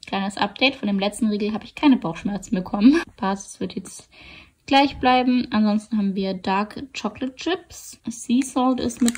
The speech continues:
drin. Zweihundertsiebenundzwanzig Kalorien und zwanzig Gramm Protein. Okay, ich muss zugeben, der sieht schon ziemlich geil aus. Also der ist lecker.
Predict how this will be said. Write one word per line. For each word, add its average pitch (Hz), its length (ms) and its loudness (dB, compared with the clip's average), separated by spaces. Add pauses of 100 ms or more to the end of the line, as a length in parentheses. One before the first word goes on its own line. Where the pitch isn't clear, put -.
drin. 226 460 2
Zweihundertsiebenundzwanzig 202 880 2
Kalorien 226 440 0
und 196 300 -4
zwanzig - 440 -6
Gramm - 260 -4
Protein. - 720 -6
Okay, 190 100 2
ich 185 140 0
muss 208 180 -4
zugeben, 262 500 6
der 214 140 6
sieht 208 220 0
schon 208 340 0
ziemlich 185 460 0
geil - 240 2
aus. 220 440 2
Also 220 240 4
der 233 200 6
ist 233 100 -4
lecker. 208 380 0